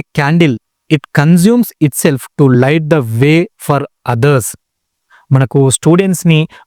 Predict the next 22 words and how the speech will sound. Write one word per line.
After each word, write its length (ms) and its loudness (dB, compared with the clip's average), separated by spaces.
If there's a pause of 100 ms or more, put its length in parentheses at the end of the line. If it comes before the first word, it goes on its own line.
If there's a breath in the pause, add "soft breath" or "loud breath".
మంచి 280 2 (140)
డాక్టర్స్‌గా, 540 -2 (280)
ఇంజనీర్స్‌గా, 640 2 (260)
లీడర్స్‌గా 560 0 (340 loud breath)
and 120 4 (120)
సోషల్ 340 2 (100)
రిఫార్మర్స్‌గా 720 0 (120)
తయారు 280 0
చేసేది 460 0 (400 loud breath)
ఒక 200 -2 (100)
గుడ్ 160 0 (140)
టీచర్ 360 0 (300)
within 320 0
the 80 0 (400 loud breath)
classroom. 480 0 (360 soft breath)
So, 100 2 (480)
మంచి 260 0 (100)
సొసైటీ 480 2 (240)
అంటే 200 2
ఇది 140 2
ఒక 100 -2 (260)
సోషల్ 360 2